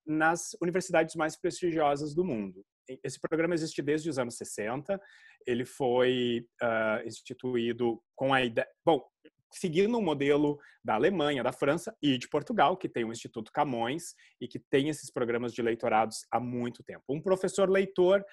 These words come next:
é esse enviado, ah, acadêmico do, do seu governo pra representar os interesses do governo durante a, a su-, a sua missão, digamos assim. A minha missão foi de quatro anos,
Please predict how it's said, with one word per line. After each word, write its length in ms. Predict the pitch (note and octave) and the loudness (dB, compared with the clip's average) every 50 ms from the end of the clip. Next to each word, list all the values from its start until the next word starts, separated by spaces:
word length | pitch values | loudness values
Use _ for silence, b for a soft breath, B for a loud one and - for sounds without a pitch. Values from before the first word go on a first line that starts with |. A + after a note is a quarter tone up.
| B B B - - | B B B -2 0
é 100 | D3 C#3+ | 2 2
esse 560 | D3 D3+ D#3 D3+ - - - F3 E3 D3+ - _ _ - | 2 2 0 0 -2 -2 2 2 2 2 0 _ _ 0
enviado, 1200 | E3 F3 F#3 E3+ D3 D3 D#3 C#3+ B2+ A#2 A2 A2 A2+ A#2+ C3+ D#3+ E3+ A3 C#4 D#4+ E4+ E4+ - - | 0 0 0 -2 0 0 2 4 4 4 2 2 0 0 0 0 -2 0 2 2 2 2 2 2
ah, 220 | C#3 C3+ B2+ B2+ | 4 4 4 4
acadêmico 1200 | C3 B2+ B2 - C#3 A#2+ A2+ A#2+ A#2 A#2 A#2+ B2+ C#3 D#3 F3+ - - - A3+ A#3 A#3+ B3 B3+ F3+ | 2 2 0 0 0 0 2 2 2 2 2 0 0 0 -2 -2 -4 -4 -2 0 0 0 -2 -4
do, 720 | D3 C3+ B2+ C3 C3+ C#3 C#3 C#3 C#3 C3 B2 A#2+ A#2 A#2 | -6 -6 -4 -2 -2 0 0 0 0 0 0 0 -2 -4
do 160 | A#2+ A#2 B2 A#2+ | -6 -8 -8 -6
seu 200 | - - A#2+ A2 | -4 -2 -2 -2
governo 720 | A2+ D3 D#3 D#3 C#3 A#2+ B2 B2+ C#3 D#3+ F#3 A3 A#3+ B B B B B B B _ | -2 -2 0 2 4 4 4 4 2 0 -2 -6 -8 B B B B B B B _
pra 100 | - D#3+ | 4 4
representar 1040 | D#3+ E3 F#3+ F#3 - F3+ F3 F3 F3+ F#3 F3+ F3 E3+ - D3+ C3 C3 C3+ D3+ E3 - - _ - | 4 4 2 2 2 2 2 4 2 0 0 -2 0 4 6 6 6 6 4 2 0 -6 _ -4
os 300 | - A2+ A2 A#2 A#2 A#2+ | -2 -2 0 -2 -2 -2
interesses 480 | D#3 D3+ - D#3+ D3 D3 C#3 - E3 D3+ | 0 2 4 6 6 6 4 2 -2 -4
do 80 | E3+ | -4
governo 600 | E3+ G3 F#3 F#3+ F3 D#3+ D#3+ D#3 D#3+ E3+ G3 G3+ - b b b b b _ _ | -2 -2 0 2 4 4 4 4 2 0 -2 -6 -8 b b b b b _ _
durante 960 | C#3 D3+ F3+ G3 E3 C#3 C3+ C3+ C#3+ D#3 D3+ - - - F3 E3+ E3 E3 E3 - - | 0 2 4 6 8 8 8 8 6 2 -2 -2 0 2 4 4 4 2 0 -2 0
a, 540 | C3+ C3+ C3+ C3+ C3+ C3 C3 C3 C3 C3 C3+ | 2 4 6 6 8 8 6 6 6 4 2
a 20 | |
su-, 260 | C3 - - - - - | 0 0 -4 -10 -8 -8
a 60 | - B2+ | -8 -8
sua 240 | - - D#3 D3 | -4 0 0 2
missão, 580 | C#3+ D3+ D#3 D3 - - - E3+ D3+ B2+ A#2 A2 | 2 2 0 0 -2 0 2 4 4 4 4 0
digamos 380 | G#2 G#2 G2 F#2+ F#2 F#2 F#2 G#2 | -6 -8 -8 -10 -10 -12 -14 -16
assim. 180 | - - - | -16 -18 -16
A 60 | F2 | -14
minha 160 | G#2 A#2 A#2+ A#2+ | -10 -8 -8 -8
missão 440 | B2 B2+ - - C3 B2+ B2+ B2+ B2+ | -8 -6 -4 -4 -2 -2 -2 -4 -6
foi 180 | - D3+ D3 A#2+ | -8 -8 -8 -8
de 100 | - - | -8 -6
quatro 380 | - A2+ A2 - - E3 E3+ | -4 -4 -4 -2 -2 0 2
anos, 460 | D#3 E3 E3 F3 E3+ G3 F3+ - - | 4 4 4 2 2 -2 -6 -12 -18